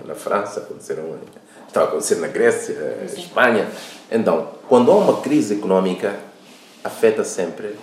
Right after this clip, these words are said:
Speaker 1: a dieta, porque as pessoas começam a economizar nos produtos mais caros e algumas vezes, não sempre,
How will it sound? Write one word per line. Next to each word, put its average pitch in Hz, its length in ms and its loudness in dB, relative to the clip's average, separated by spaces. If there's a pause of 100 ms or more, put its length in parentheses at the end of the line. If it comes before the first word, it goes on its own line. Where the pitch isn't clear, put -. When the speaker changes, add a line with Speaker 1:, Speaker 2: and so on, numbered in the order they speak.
(600)
Speaker 1:
a 90 40 -10
dieta, 90 560 0
porque - 200 0
as 101 40 0
pessoas 120 180 -2
começam 107 300 -2
a 101 40 0
economizar 107 500 -2
nos 110 160 -8
produtos 104 300 -8
mais 104 160 -10
caros 107 340 -6 (400)
e 123 120 2
algumas 123 360 2
vezes, 90 320 2
não - 120 -2
sempre, - 380 -4